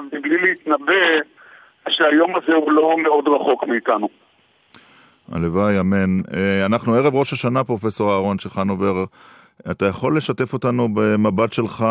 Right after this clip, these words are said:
Speaker 2: על איך נראתה השנה החולפת, אה, בעיניך?
Speaker 1: קשה לומר, אני לא יודע במה היא הייתה שונה משנים, אה, אחרות. אה, מבחינה אישית היה לי, אה, ביקור מאוד מרתק בצפון קוריאה. אה,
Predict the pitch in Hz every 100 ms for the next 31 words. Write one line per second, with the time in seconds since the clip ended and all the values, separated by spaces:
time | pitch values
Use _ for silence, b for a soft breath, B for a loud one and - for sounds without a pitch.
0 | 110 104 107 - 113 101 110 110 104 101
1 | 101 104 - 98 98 - 107 95 - 101
2 | 95 95 92 90 _ _ _ _ 90 92
3 | 92 117 - 156 156 139 _ _ _ _
4 | _ _ _ _ _ _ _ - - 190
5 | 190 208 214 220 185 156 170 175 175 170
6 | 180 180 - 175 165 180 160 170 - 180
7 | 160 165 175 170 170 165 160 160 151 -
8 | 160 190 185 - 160 151 151 156 - 156
9 | 165 160 175 180 190 180 160 156 165 165
10 | 160 156 151 147 147 139 - - - B
11 | B B B B _ 135 - 175 170 160
12 | 160 160 151 160 147 147 - 185 151 151
13 | 147 135 135 139 165 170 b b b b
14 | b b b _ 160 151 147 147